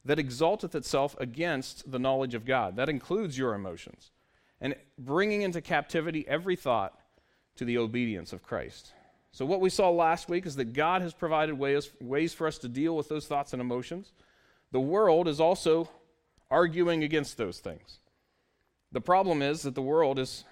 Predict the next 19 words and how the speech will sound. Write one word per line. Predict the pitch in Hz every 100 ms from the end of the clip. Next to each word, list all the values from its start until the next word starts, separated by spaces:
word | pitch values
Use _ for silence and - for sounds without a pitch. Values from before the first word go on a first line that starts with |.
| _ _ _ -
is | 131
convinced | - 123 127 165 147 147 - - - _ _ _ _ _ _ _ _ _ -
there | 139 143
is | 135
no | 127 135
God, | 135 95 123 - _ _ _ _
and | 123
if | 127
we | 147 143
look | 151 147
at, | 135 -
uh, |
Psalm | 113 - 165 147
fourteen | 175 147 165 143
one, | 139 160 135 143 - _ _ _
it | 120
says, | - 185 165 147
"The | 135
fool | - 240 226 120 90